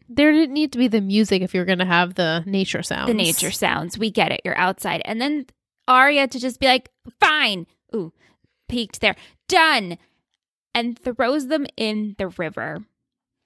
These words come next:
Speaker 1: You know what's funny is I see Arya to be the one who would want to litter the least
Speaker 2: Right?
Speaker 1: out of all of them, and she was the one who did that.
Speaker 2: Good point. I don't like it. But also, what an awful way to get rid of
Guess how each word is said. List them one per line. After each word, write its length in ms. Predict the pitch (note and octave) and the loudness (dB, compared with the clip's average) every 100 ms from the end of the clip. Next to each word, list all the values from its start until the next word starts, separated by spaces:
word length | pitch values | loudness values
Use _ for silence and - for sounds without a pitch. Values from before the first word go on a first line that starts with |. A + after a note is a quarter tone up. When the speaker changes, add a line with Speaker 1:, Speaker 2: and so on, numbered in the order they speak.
| A3+ | 2
Speaker 1:
You 60 | |
know 80 | B3 | 4
what's 160 | C#4 - | 4 2
funny 300 | A3+ G#3 G#3+ | 0 2 4
is 120 | G#3+ | 4
I 120 | G#3 | 4
see 260 | - A#3 G#3 | 2 -2 0
Arya 320 | G3+ G3+ G#3 | 2 2 2
to 80 | G#3 | 0
be 140 | G3 | -2
the 100 | F#3+ | -2
one 240 | F#3 F#3 F#3 | -4 -4 -4
who 120 | G3 | -6
would 120 | F#3 | -6
want 240 | F#3 F3+ F3+ | -4 -6 -6
to 160 | F#3 | -10
litter 300 | F#3 F#3+ F#3 | -6 -4 -4
the 140 | F#3 F3+ | -4 -4
least 560 | F3 F3+ C4+ - - - _ _ _ - | -4 -4 -6 -8 -14 -20 _ _ _ -14
Speaker 2:
Right? 320 | G3+ G#3+ C#4 | 0 4 4
Speaker 1:
out 80 | F4 | 6
of 60 | |
all 180 | F4 G#4 | 6 4
of 60 | A#4+ | 2
them, 220 | A#4+ A#4+ E4+ | 2 2 0
and 100 | C#4 | -2
she 220 | C4+ A#3 | 0 4
was 240 | A3 F#3+ | 4 4
the 80 | G3 | 0
one 160 | F#3 F3+ | 0 0
who 100 | F3 | -2
did 180 | D#3+ - | -4 -8
that. 320 | F#2 F2+ - _ _ _ _ _ _ _ _ _ _ | -10 -10 -12 _ _ _ _ _ _ _ _ _ _
Speaker 2:
Good 380 | A3 G3 C4 G4 - _ _ _ D4 A#3 _ | 2 4 4 0 -4 _ _ _ -20 -20 _
point. 420 | - A3+ D#3 D#2+ _ _ _ _ _ _ _ _ _ | -2 0 0 -2 _ _ _ _ _ _ _ _ _
I 80 | A3 | 0
don't 220 | B3+ A#3 | 2 4
like 260 | G#3+ F#3+ | 2 2
it. 260 | - G2 - - _ | 0 -2 -2 -10 _
But 140 | - A3 | 0 4
also, 300 | B3 B3+ C#4+ | 4 2 2
what 100 | C#4 | 2
an 80 | B3+ | 0
awful 340 | - A3 A#3+ | -2 -2 -2
way 120 | A#3+ G#3+ | -2 -2
to 80 | |
get 200 | G3+ G3 F#3+ | -2 -2 -4
rid 280 | F#3+ G3 | -4 -2
of 180 | F#3 F3+ | -2 -4